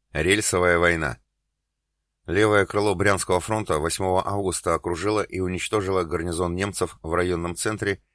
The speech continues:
и на железнодорожной станции Нарышкино. Отражая контратаки десятой и двадцать девятой гитлеровских моторизованных дивизий, наша одиннадцатая гвардейская армия под командованием Баграмяна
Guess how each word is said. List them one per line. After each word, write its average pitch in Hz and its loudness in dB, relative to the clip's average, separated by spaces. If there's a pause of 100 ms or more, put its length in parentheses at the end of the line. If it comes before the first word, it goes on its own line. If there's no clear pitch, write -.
(200)
и - -8
на 113 0
железнодорожной 101 0
станции 92 -2
Нарышкино. 76 -4 (580)
Отражая 82 0
контратаки 80 -2
десятой 80 -4
и - -6
двадцать 80 -2
девятой 82 -2
гитлеровских 78 -4
моторизованных 80 -2
дивизий, 87 -2 (320)
наша 90 0
одиннадцатая 85 0
гвардейская 85 0
армия 82 0
под 78 -4
командованием 80 -2
Баграмяна 85 -2